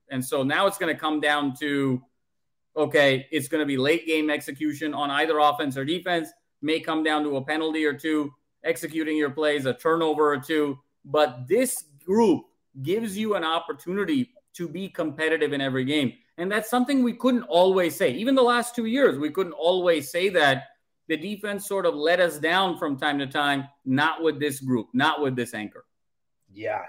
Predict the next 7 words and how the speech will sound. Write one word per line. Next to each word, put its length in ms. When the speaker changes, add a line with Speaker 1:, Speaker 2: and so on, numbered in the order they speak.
Speaker 2:
and 340
it 180
does 300
sound 260
insane. 440
And 240
I 300